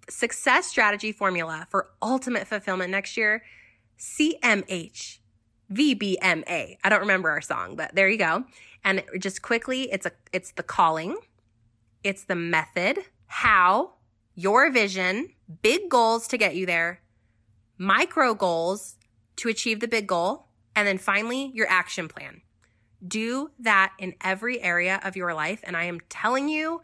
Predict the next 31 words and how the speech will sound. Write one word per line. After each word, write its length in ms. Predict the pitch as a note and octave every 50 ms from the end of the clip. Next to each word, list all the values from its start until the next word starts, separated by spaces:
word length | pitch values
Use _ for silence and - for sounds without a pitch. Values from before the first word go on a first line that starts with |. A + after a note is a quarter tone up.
| - - - - _
if 120 | - - -
you 120 | F3 E3+
take 340 | - - - G3+ A#3 - - -
action 560 | G#3+ G#3 A3 - - - A#3 G#3+ G#3+ G#3+ G#3+ _ _ _ _ _
consistently 1000 | - - F#3 E3 - - G3 F#3 - - A#3+ A3+ A3+ A#3+ B3 B3+ C4 C#4 C4+ _ _ _ -
and 80 | F3+
you 60 | F3+ F#3
quit 240 | - - G3+ G3
giving 220 | G3 A3+ A3 A#3 A#3
up 160 | A3+ G#3+ -
on 140 | G3 F#3 F3+
yourself 420 | E3+ E3 - - E3+ D#3 D3 - -
and 120 | - F3+
you 60 | F3
stay 240 | E3+ - - E3 D#3+
true 640 | - - - - - A3+ A#3+ A#3+ G3+ C#3+ A#2+ - - - - - _
for 200 | - - - F3+
one 400 | E3+ D#3+ E3 E3+ E3+ F#3+ A3 C4
full 320 | C4 - - C4 B3+ B3+ B3
year, 580 | A#3 G#3 G#3 G3+ F3+ - - D#3 D3+ - _ _ _ _ _ _ _ _ _ -
you 360 | G3 F#3+ G3+ A3+ B3 B3 A#3+
will 340 | A3+ G#3+ A#3 A#3+ A#3 A3 G#3
be 260 | - - A3 G#3+ G#3
living 420 | F#3+ G#3 A3+ A3+ A3 G3 F3+ F3 - - _ _ _ _ -
that 300 | A3 A3 G#3+ G3 - - _ -
life. 540 | G3+ A#3 B3+ G3+ - - - - - _ _ _ _ _ _ _ _ _ _ _ _ _ _ _ _ - -
I've 120 | G3+ G3
done 200 | - A#3 B3+ C#4+
it. 400 | C#4+ B3 F#3 - - - - - _ _ _ _ _ _ _ _ _ _ _ _ -
The 100 | G#3 G3
vision 400 | G3 A3 A#3 B3+ D4 D4+ D4+